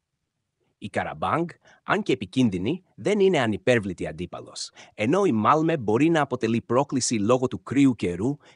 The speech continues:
και του σκληρού στυλ παιχνιδιού της. Η σουηδική ομάδα απέκλεισε πρόσφατα τον παοκ από το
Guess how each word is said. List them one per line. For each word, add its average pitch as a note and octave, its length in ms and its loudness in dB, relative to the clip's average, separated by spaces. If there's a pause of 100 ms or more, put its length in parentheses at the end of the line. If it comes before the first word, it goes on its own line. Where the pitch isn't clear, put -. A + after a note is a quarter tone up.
και - 140 0
του D3+ 100 -8
σκληρού A#2 440 0
στυλ B2+ 260 -2
παιχνιδιού F#2+ 540 -6
της. - 380 -12 (1040)
Η F#2+ 140 -10
σουηδική G2 480 -4
ομάδα B2 500 0 (200)
απέκλεισε D3 680 -2
πρόσφατα A#2 480 0
τον F#2+ 200 -6
παοκ G#2+ 440 -2
από - 180 -10
το F2+ 100 -10